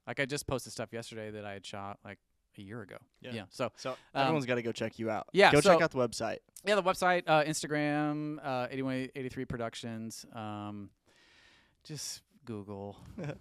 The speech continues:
Speaker 2: Go
Speaker 1: don't know.
Speaker 2: Google it.
Speaker 1: Yeah.
Speaker 2: Ryan, I appreciate it.
Speaker 1: Thanks, brother.
Speaker 2: Thank you so much
Speaker 1: Yeah,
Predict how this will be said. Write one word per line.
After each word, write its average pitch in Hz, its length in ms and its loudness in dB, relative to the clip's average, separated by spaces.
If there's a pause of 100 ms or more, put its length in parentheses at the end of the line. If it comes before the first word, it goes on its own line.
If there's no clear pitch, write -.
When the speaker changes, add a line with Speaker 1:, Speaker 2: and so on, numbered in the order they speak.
(260)
Speaker 2:
Go 190 120 2
Speaker 1:
don't - 0 -
know. 160 60 4
Speaker 2:
Google 127 380 4
it. 110 140 0
Speaker 1:
Yeah. 101 340 -10
Speaker 2:
Ryan, 123 320 4
I 127 160 4
appreciate 120 540 -2
it. 120 100 -4
Speaker 1:
Thanks, 104 220 -8
brother. 123 180 -2
Speaker 2:
Thank 123 180 -6
you 123 140 -6
so 117 300 -4
much 110 240 -2
Speaker 1:
Yeah, 113 160 2